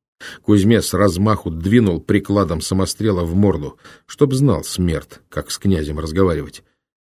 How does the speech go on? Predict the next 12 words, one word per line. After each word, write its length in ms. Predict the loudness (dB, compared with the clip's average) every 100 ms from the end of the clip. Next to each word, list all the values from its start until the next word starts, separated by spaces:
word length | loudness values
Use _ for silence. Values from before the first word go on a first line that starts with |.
| _
Кузнец 400 | -2 0 -2 -2
только 300 | -4 -4 -6
крякнул, 480 | -4 -2 -2 -10 -14
сплюнув 480 | -12 -8 -6 -6 -10
красное. 500 | -12 -10 -12 -14 -20 _ _ _ _ _ _ _ _ _
«Кривоноса 640 | -2 2 4 4 4 4 2
и 100 | 4
Миньку 360 | 2 2 0 2
зароешь», 640 | 4 4 4 0 -6 -14 _ -8
велел 260 | -6 -4
ему 240 | -4 -4 -4
Олег. 360 | -4 -8 -16